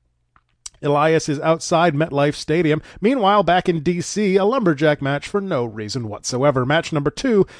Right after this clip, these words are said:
Apollo Crews versus Jinder Mahal. We get a shot of Androphy the Giant looking more like he's made of cheese than ever.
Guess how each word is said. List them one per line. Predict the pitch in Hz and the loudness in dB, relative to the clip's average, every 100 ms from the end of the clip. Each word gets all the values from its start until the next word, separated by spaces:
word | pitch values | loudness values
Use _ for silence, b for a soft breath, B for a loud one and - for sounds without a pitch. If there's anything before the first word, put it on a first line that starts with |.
| B | B
Apollo | 202 - 170 170 170 | -4 -2 0 0 -2
Crews | - 185 143 135 - b - | 0 0 2 -2 -8 b -2
versus | 135 127 139 | 0 0 -2
Jinder | 117 123 113 120 | -4 -6 -4 -4
Mahal. | 120 131 135 113 - B B B | -4 -4 -4 -4 -8 B B B
We | 165 | 2
get | 175 | 2
a | |
shot | 151 202 190 | 4 6 6
of | 185 | 4
Androphy | 170 165 143 170 160 | 2 0 2 0 0
the | 139 | -2
Giant | 135 160 190 180 | 2 4 4 2
looking | 156 151 135 | 0 0 -2
more | 131 139 135 | -2 0 0
like | 135 | -2
he's | 139 123 | -4 -2
made | 135 131 | 0 0
of | - | -2
cheese | - 143 147 127 | 0 2 0 -2
than | 147 | -2
ever. | 147 139 | 0 -2